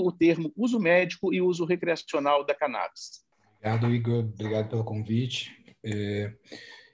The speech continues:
Speaker 2: eu acho que a gente tem alguns termos aqui que podem ajudar a gente a entender esse mundo,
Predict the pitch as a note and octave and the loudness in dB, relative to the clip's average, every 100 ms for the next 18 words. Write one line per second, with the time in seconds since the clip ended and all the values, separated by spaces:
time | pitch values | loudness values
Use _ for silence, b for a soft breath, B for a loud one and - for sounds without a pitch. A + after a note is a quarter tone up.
0 | B B - C3+ D3+ C#3+ D3+ - D3 C#3+ | B B -2 0 2 2 2 2 4 6
1 | E3+ - D3+ D3 C3 B2+ C3+ B2 B2+ B2+ | 4 6 6 6 4 2 0 2 4 6
2 | C3+ B2+ B2+ A#2+ B2+ A#2+ B2 A#2 B2+ B2+ | 4 4 2 4 4 4 2 2 0 2
3 | A#2+ A#2 B2 - C3 G2+ G2 - | 2 2 2 0 0 0 -2 -8